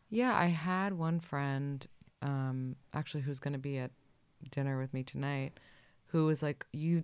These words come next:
don't have a problem. Like, you're fine." And it didn't come from a place of, like, malintent. Like, she genuinely didn't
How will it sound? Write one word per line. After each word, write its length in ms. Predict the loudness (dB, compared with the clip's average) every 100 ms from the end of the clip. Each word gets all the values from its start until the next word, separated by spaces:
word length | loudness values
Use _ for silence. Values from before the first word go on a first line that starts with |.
| 2
don't 420 | 2 4 2 -2 -6
have 220 | -2 0
a 80 | 0
problem. 680 | 2 2 0 -2 -4 -4 -2
Like, 200 | -2 -6 _ -6
you're 240 | -4 -2
fine." 640 | 0 -2 0 -4 -4 -4 -6 -20 -20 _ 2
And 300 | 6 6 4 2
it 180 | 0
didn't 260 | 2 2 2
come 280 | 2 0 2
from 180 | 2 2
a 80 |
place 420 | 0 0 0 2 -2
of, 160 | -2
like, 300 | -2 -2 -6 -6
malintent. 800 | -2 2 2 0 -2 -2 -2 -2 -4
Like, 240 | -4 -4 -10 -20 -20 -12
she 340 | -4 2 2 2
genuinely 1040 | 0 4 4 4 4 2 2 2 0 -4 _ -20 -10
didn't 360 | -2 2 2